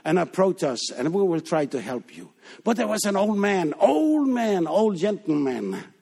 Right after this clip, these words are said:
He said, "You can, you can't tell me what to do. If I want to come, I will come."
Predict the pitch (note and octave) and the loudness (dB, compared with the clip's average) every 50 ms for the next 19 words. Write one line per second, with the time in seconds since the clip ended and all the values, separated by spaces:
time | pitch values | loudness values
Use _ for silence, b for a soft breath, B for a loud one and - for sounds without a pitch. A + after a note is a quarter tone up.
0 | - - C#3+ - - - - D3 A2 - B B B B B - - - C4+ B3+ | -6 -6 -4 -4 -4 -4 -6 -6 -6 -10 B B B B B -6 0 0 0 2
1 | - - F#3 D#3+ C#3 - B B B B - E4+ D4+ - - G3 E3+ C3+ - - | 2 2 0 0 0 -4 B B B B 2 2 4 4 2 2 2 0 0 0
2 | F3+ F3+ E3+ E3+ E3+ E3+ D#3+ E3+ E3 D3 - - F3+ E3 C#3 E3+ G#3+ A#3 G#3 B | 0 2 4 2 2 2 2 2 0 -2 0 0 0 2 4 4 2 2 2 B
3 | B B B - A3 A3+ G3+ G#3+ G#3 F#3 G3 G3+ G3+ - G#3+ G3+ - - C4 D4 | B B B 4 4 4 4 2 2 4 4 4 4 2 0 -2 2 2 4 4
4 | C4+ G3+ F#3 G3 A3 B3 C4 D4+ D#4 - G#3+ - D4+ C#4+ B3 A3+ A3 G#3+ - G#3+ | 4 4 4 4 4 4 4 2 0 0 0 2 2 2 2 0 0 -2 -4 -6